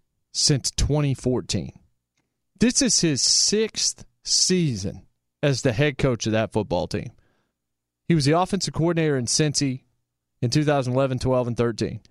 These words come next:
And then since then, he's been the head coach of the Redskins. At which time,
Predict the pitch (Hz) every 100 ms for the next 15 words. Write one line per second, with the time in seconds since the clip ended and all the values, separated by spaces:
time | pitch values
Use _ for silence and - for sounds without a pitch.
0 | _ _ _ _ 139 151 156 - 220 -
1 | 175 151 139 120 139 127 135 139 127 -
2 | 117 107 90 - - 107 - _ _ _
3 | _ _ _ _ _ _ _ _ 170 165
4 | 208 247 - 208 180 82 98